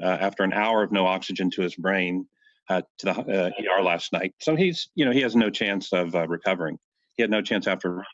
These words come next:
one or two minutes, but he was an hour. So he's sitting in a, a room right now, um, brain dead, resuscitator. I mean, the, uh, the resuscitator is the only thing keeping him going.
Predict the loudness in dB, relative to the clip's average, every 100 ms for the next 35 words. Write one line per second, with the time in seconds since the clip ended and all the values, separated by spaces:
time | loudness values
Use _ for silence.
0 | -2 0 0 -2 -2 0 0 -2 -4 -2
1 | -2 -2 0 -2 -4 _ _ _ _ _
2 | -4 0 2 2 2 2 4 2 2 0
3 | 2 4 4 4 2 0 0 2 0 -4
4 | _ _ _ _ 0 2 2 0 0 0
5 | 2 2 0 -2 -4 -2 0 2 -2 -2
6 | 0 0 0 0 0 2 2 0 -2 -6
7 | _ -20 -20 -12 0 2 2 2 0 0
8 | 0 2 2 2 0 -2 0 -2 -4 -2
9 | 0 0 0 -2 -4